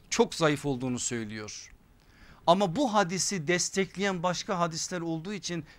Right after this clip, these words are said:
ben bu hadisi aktarmak istiyorum size. Kısaca aklınızda rahat tutabileceğiniz bir hadis. Ne diyor biliyor musunuz sallallahu aleyhi ve sellem Efendimiz? "Kim zalime yardım ederse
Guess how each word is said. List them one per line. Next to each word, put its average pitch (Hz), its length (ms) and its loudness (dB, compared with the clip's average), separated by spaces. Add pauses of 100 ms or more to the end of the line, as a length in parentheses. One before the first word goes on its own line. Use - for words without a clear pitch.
ben 170 180 2
bu 156 100 -2
hadisi 147 500 0 (160)
aktarmak 131 580 2
istiyorum 110 400 -4
size. - 320 -4 (140)
Kısaca 139 520 -2 (200)
aklınızda 175 580 6
rahat 214 260 2
tutabileceğiniz 147 760 -2
bir 135 60 -2
hadis. - 480 -4 (840)
Ne 170 180 2
diyor 165 200 0
biliyor 170 260 -6
musunuz 151 340 -8
sallallahu 127 640 -4
aleyhi 117 180 -8
ve 110 60 -10
sellem 113 340 -8
Efendimiz? 107 720 -8 (1120)
"Kim 233 340 0
zalime 156 480 6
yardım 135 420 4
ederse 127 680 0